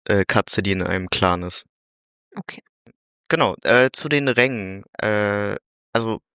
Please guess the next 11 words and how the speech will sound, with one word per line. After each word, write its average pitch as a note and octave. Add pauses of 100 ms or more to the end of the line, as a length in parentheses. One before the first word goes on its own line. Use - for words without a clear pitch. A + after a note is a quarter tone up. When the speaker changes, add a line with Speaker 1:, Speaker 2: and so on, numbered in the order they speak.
(460)
Speaker 1:
es -
gibt -
eine A#2
ganz, -
ganz A#2
klare A#2
Hierarchie G#2+
tatsächlich -
in B2
diesen B2 (240)
Clans. A#2+